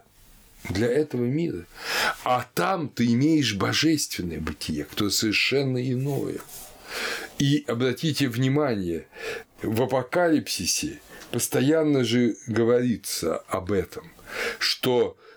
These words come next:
ты соделал нас царями и священниками Богу и Отцу.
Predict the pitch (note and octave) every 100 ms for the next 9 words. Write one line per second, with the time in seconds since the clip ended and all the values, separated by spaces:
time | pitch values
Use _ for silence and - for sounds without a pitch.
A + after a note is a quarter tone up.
0 | - - E3+ - D3 B2 B2 D#3+ D3 C3
1 | A#2+ B2+ D3 B2+ - - - A#2 A#2 C3+
2 | E3 D3+ F#2+ D2+ - _ - - - -
3 | - - A#2+ - A#2 G#2 - - D#3 E3
4 | B2+ F#2+ - E2 D#2 - - - - F#2
5 | G2+ B2+ A#2 A2+ G2+ F2+ - - C#3 -